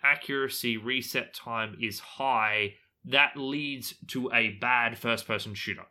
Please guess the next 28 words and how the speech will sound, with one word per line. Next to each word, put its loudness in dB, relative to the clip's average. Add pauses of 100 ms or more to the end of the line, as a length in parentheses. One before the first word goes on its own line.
Just 0
straight 4
up, -6
it 2
is -4
a -4 (120)
bad 6
first-person -2
shooter -4
experience. -12 (500)
And 4
I 6
want 4
to 0
clarify 4
here. -10
So, 0 (340)
some 6
of 2
my 4
favorite 2
games 2
in -8
the -6
world -2
are -4 (180)
Counter-Strike 2 (160)
and 2